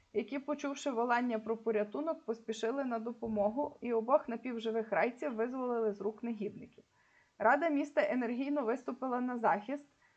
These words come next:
посипалися скарги до короля, який одразу доручив старості провести суворе слідство.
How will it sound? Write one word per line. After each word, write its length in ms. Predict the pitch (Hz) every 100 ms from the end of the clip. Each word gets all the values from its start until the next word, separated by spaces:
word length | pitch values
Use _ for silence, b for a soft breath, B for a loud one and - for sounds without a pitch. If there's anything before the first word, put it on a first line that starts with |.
| b - -
посипалися 680 | 240 240 269 320 302 285 240
скарги 420 | - 220 262 294
до 160 | 240 277
короля, 600 | 262 240 208 180 196 277 b b _
який 280 | 240 233 311
одразу 440 | 262 226 254 294
доручив 520 | 247 233 226 220 254
старості 480 | 240 208 196 269 -
провести 520 | 277 220 202 233 -
суворе 400 | 254 220 196 202
слідство. 560 | 240 233 208 202 - -